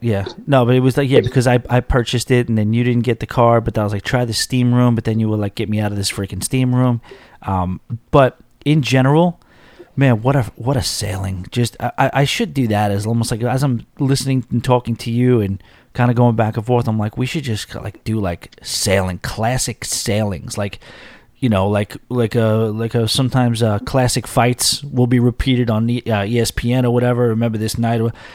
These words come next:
Th-, this was a classic sailing. I mean, we made,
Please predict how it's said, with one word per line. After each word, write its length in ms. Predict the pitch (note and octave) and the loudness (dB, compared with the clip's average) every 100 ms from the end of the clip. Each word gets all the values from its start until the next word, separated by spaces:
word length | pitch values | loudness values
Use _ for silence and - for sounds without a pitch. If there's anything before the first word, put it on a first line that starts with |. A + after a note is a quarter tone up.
| - - | -10 0
Th-, 160 | D3+ | 0
this 280 | C#3+ E3+ - | 2 0 2
was 200 | D3+ B2+ | 0 0
a 120 | A#2+ A#2+ | -2 -4
classic 640 | - - A#2+ A2 - G2 | -6 -4 -2 -2 -4 -6
sailing. 420 | - A#2+ A2 G2 - - - | -2 0 0 -4 -10 -20 -4
I 60 | A#2 | 2
mean, 120 | C3+ | 4
we 160 | D#3 G#3 | 4 2
made, 360 | E3+ A#2 G#2 | 2 0 -4